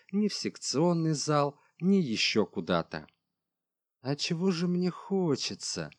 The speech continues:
задумался Данилов, замирая на пороге раздевалки. Он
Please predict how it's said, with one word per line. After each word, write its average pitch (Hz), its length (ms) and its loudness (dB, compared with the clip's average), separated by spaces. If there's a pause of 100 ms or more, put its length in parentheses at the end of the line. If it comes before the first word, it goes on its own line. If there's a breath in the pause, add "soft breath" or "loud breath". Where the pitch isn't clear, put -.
(280)
задумался 123 640 2
Данилов, 160 600 4
замирая 110 580 2
на 120 120 0
пороге 98 400 2
раздевалки. 90 800 0 (800)
Он 160 280 4